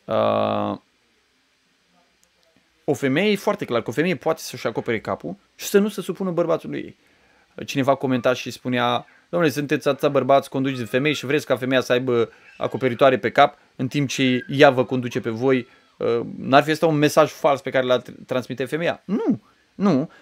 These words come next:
pentru că, dacă te uiți în context, uh, acolo Apostolul Pavel vorbește despre o structură de autoritate pe care a stabilit-o Dumnezeu în univers, da? Dumnezeu este capul lui Hristos, Hristos este capul bărbatului, bărbatul este capul femeii, da?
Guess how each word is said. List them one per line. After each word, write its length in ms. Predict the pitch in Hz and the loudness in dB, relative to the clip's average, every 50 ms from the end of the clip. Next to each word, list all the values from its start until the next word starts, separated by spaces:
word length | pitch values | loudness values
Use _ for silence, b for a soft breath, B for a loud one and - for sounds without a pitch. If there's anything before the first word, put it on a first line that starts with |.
| b b b _ | b b b _
pentru 320 | - 202 208 170 - 143 | 2 2 2 2 -2 -6
că, 420 | - - - 87 87 98 117 151 b b b b b b b _ | -8 -6 -6 -2 0 0 -2 -2 b b b b b b b _
dacă 240 | - - 131 147 120 | 0 0 0 0 0
te 80 | 175 | -2
uiți 140 | 202 202 - | -2 -2 -2
în 80 | 214 196 | -2 -2
context, 500 | - 170 135 - 165 190 185 - - _ _ _ _ | 0 -2 0 0 0 -2 -2 -4 -12 _ _ _ _
uh, 120 | - 151 - - _ _ _ | -6 -6 -6 -6 _ _ _
acolo 480 | - 143 - - 208 220 214 196 - - - | -4 -4 0 2 2 4 4 2 2 0 -4
Apostolul 380 | 151 151 180 190 - 185 151 | -6 -6 -6 -6 -6 -4 -2
Pavel 220 | - 180 185 175 165 | 0 0 0 -2 -2
vorbește 420 | 147 143 147 - 170 170 - - | -4 -4 -2 -2 -4 -6 -6 -6
despre 240 | 151 156 - - 156 | -10 -10 -8 -8 -8
o 20 | |
structură 460 | 143 - - 147 - - - 190 196 175 | -8 -6 -6 -6 -4 -4 -4 -2 -2 0
de 80 | 147 | 0
autoritate 440 | 151 151 147 - 147 131 - 185 180 | 0 0 0 0 -2 -2 -2 -2 -4
pe 80 | 175 156 | -4 -4
care 180 | - 160 156 | -2 0 0
a 120 | 147 131 B B B | 0 -2 B B B
stabilit-o 520 | - - - - 156 143 147 170 - - | -18 -6 -2 -2 -2 -2 -4 -4 -4 -4
Dumnezeu 440 | 151 139 143 143 139 135 123 151 147 | -4 -4 -2 -2 -2 -2 0 0 0
în 100 | 139 135 | 0 0
univers, 400 | 135 131 127 107 107 98 92 - | 0 0 0 0 0 -2 -4 -2
da? 260 | - 107 127 - 202 - b b b b b b b b b b b _ _ _ _ _ | -2 -2 -2 -2 -4 -10 b b b b b b b b b b b _ _ _ _ _
Dumnezeu 640 | - 127 104 131 123 127 123 123 151 156 147 143 - | -12 -8 -6 -2 -2 -2 0 2 2 0 0 0 -4
este 440 | - 147 131 143 139 - 131 - - _ _ | -6 -6 -4 -4 -4 -4 -6 -6 -8 _ _
capul 280 | - 151 143 - - 135 | -6 -4 -4 -4 -4 -8
lui 120 | 127 107 | -10 -8
Hristos, 360 | - 120 113 - - 160 113 - | -8 -10 -10 -6 -6 -6 -6 -8
Hristos 340 | - 127 117 - 156 147 - | -12 -16 -12 -10 -10 -8 -8
este 200 | 135 123 - 135 | -10 -12 -12 -8
capul 300 | - - 135 - - 127 | -4 -4 -4 -4 -4 -2
bărbatului, 440 | 120 120 113 127 147 - - 143 135 | -2 -2 0 -2 -4 -6 -6 -4 -4
bărbatul 340 | 131 127 127 143 139 135 127 | -2 0 0 -2 -2 -4 -6
este 160 | - - 127 | -8 -10 -8
capul 280 | - 127 123 - 123 | -6 -6 -6 -6 -8
femeii, 440 | 117 - 117 117 110 98 98 - - _ _ _ _ | -8 -6 -6 -4 -4 -6 -6 -8 -12 _ _ _ _
da? 180 | 120 120 b | -6 -6 b